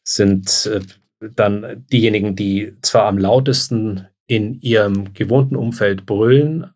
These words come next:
aber am schnellsten kneifen, wenn es darum geht, tatsächlich mal sich einer anderen Meinung stellen zu müssen.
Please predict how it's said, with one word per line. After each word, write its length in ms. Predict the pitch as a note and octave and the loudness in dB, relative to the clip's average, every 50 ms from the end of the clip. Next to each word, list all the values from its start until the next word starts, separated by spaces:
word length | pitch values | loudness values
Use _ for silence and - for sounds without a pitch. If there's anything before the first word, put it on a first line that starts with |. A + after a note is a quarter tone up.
| _ _ - | _ _ -2
aber 360 | A2 G#2 G2+ F#2+ G2 G2+ G2+ | 0 0 2 2 0 0 0
am 280 | G#2 G2+ G2+ G2 F#2 F#2+ | -2 -4 -4 -4 -4 -4
schnellsten 540 | - - - G2+ A2 A2+ - - A#2 G#2 - | -4 -2 0 0 0 0 -2 -4 -6 -6 -6
kneifen, 600 | - - G2+ F#2 G2 G#2+ G2+ - - G#2+ G#2+ G#2 | -4 -4 -2 0 0 0 -2 -4 -6 -6 -4 -6
wenn 100 | G#2 G2+ | -6 -6
es 160 | G2 - - | -6 -6 -4
darum 320 | - F#2+ F#2+ G2 F#2+ F#2+ | -4 -4 -4 -4 -4 -4
geht, 380 | F#2+ F#2+ G2 G2 F#2+ - - - | -4 -6 -6 -8 -8 -14 -8 -4
tatsächlich 640 | G#2 G2 F#2 - - F#2+ - - F#2 F2 - - | -4 -4 -4 -4 -6 -8 -8 -8 -10 -10 -8 -8
mal 260 | F#2+ F2 F#2 F2+ - - - - - - - _ _ _ | -8 -8 -8 -10 -12 -16 -20 -20 -20 -20 -20 _ _ _
sich 320 | - - G#2+ F#2+ - - | -4 -2 -2 -2 -2 -2
einer 240 | - G2+ G2 F#2+ F#2 | -2 -2 -2 -2 -2
anderen 420 | F#2 F#2+ G2 F#2 F2+ G2 F#2 F#2 F2+ | -4 -4 -4 -4 -4 -4 -4 -4 -4
Meinung 400 | E2+ F2+ F#2 F#2+ F#2+ F#2+ F#2+ F#2 - | -4 -2 0 2 2 0 0 -2 -4
stellen 640 | - - - - - A#2 B2+ C3+ C#3 C3+ C3 C3 | -4 -4 -2 0 0 2 2 4 4 4 4 2
zu 200 | - - - G#2 | 2 0 0 2
müssen. 460 | G2 F#2+ F2+ - - - E2+ - _ | 0 0 0 -2 -4 -6 -8 -12 _